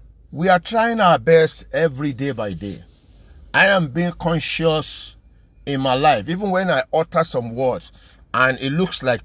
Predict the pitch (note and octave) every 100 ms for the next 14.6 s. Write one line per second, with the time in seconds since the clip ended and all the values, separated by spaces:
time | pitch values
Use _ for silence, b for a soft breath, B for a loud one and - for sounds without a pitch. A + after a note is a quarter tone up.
0 | - - C3+ E3+ D#3+ C#3 A#2+ C3+ - -
1 | B2+ - F#2+ - A2+ A2 - E3 - E3+
2 | D#3 - C#3+ C3 D3 - C3 C3 - A2
3 | G#2 E2+ _ - G2+ A#2+ C3 - A#2 A2+
4 | A2+ A2+ D3 D3+ D3 - b b b -
5 | B2 A#2+ G2+ A2+ D3 - D#3 D3+ - B2
6 | F2 - - b b b b - A2 E3
7 | - F#3+ F3 F#3 F3 C#3 B2 - E3 F3
8 | E3+ D3 D#3 D#3+ - - B2+ B2+ C3 B2
9 | A#2+ B2 A#2 C3+ D3+ A#2 C3 F2 B B
10 | - B2+ D3 D#3 C#3+ C3 - - D3 F3
11 | D#3 E3+ D#3+ C#3 B2 D3+ E3 D#3 C3 G#2
12 | - - b b b _ _ _ - B2
13 | B2 B2 E3 F#3 F3 E3+ E3+ D#3+ C#3+ B2
14 | A#2+ C3 - A2 F#2+